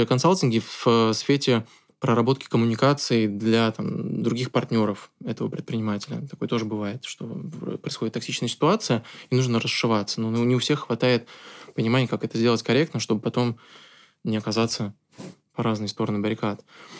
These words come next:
А, когда мы сделали этот путь, пройдя весь свой портфель, мы поняли, что у нас есть проекты, которые приняли нашу позицию, наше предложение и решили с нами поиграть в эту игру, а есть, которым это казалось неинтересно, либо бесполезно, неприменимо. А, дальше произошло следующее. Мы стали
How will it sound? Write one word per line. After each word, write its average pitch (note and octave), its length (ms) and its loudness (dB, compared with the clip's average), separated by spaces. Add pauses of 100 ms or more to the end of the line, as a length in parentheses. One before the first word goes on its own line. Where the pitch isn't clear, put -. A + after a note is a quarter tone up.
(320)
А, A2+ 680 4 (360)
когда D#3 240 6
мы D#3+ 100 8
сделали C#3 340 6
этот C3+ 220 0
путь, B3+ 300 2 (100)
пройдя B2+ 300 6
весь A#2 180 2
свой A2 140 2
портфель, A3+ 320 4
мы F#3 80 6
поняли, D3+ 260 4
что B2+ 180 -2
у - 20 4
нас C3 160 2
есть A#2+ 140 -6
проекты, - 260 0
которые A2+ 320 2
приняли B2+ 500 2 (180)
нашу F3+ 300 2
позицию, E3 400 0
наше C#3 240 0
предложение C3 640 2
и A#2+ 280 4
решили A#2 260 0
с - 120 -8
нами A2 180 -4
поиграть A2+ 320 0
в - 100 -18
эту A2+ 100 2
игру, A2+ 160 2
а A2+ 80 2
есть, A#3+ 200 2
которым D3+ 340 0
это - 120 -8
казалось B2+ 320 -4
неинтересно, C3+ 460 2
либо C#3+ 220 2
бесполезно, B2 540 2
неприменимо. A2+ 640 0 (1040)
А, A2 260 4
дальше - 300 4
произошло C#3 460 4
следующее. A#2+ 460 2
Мы C3 60 6
стали A#2+ 340 4